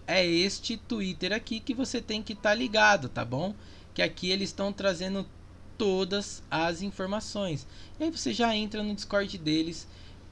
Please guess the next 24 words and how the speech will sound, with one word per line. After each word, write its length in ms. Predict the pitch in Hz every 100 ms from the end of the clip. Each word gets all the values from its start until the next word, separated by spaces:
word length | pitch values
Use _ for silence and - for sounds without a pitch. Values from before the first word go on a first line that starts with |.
| -
e 280 | 175 175 170
já 120 | 180
fica 280 | 180 165 170
por 180 | 151 180
dentro 320 | 160 160 170
das 180 | 180 165
coisas 300 | 156 147 156
também, 420 | 196 196 180 160
tá? 200 | - 143
Que 120 | 139
é 40 | 135
esse 200 | 127 143
Discord 560 | 151 151 143 131 135
aqui, 400 | 170 - 185 120 - - - -
que 80 | 131
é 40 |
o 60 | 127
Discord 440 | 127 - 135 131
que 80 | -
eu 80 | 143
também 320 | 160 156 160
estou 400 | 160 - 156 180 - - - - - -
lá. 280 | 143 151 - - - - - - - -
Beleza, 800 | 139 185 208 185 151 120 107